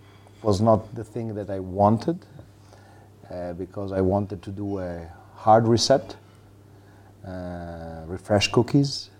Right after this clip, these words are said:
<laughs> and, uh, I chose the toughest challenge of my entire career.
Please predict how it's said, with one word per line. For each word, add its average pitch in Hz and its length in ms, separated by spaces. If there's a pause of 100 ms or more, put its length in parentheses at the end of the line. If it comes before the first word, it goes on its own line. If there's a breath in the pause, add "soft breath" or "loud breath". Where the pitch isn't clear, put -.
(240)
<laughs> - 1040
and, 101 560
uh, 98 320
I 92 140
chose 101 360
the 101 100 (220)
toughest 113 440
challenge 92 440
of 85 120 (880)
my 85 180
entire 87 400
career. - 360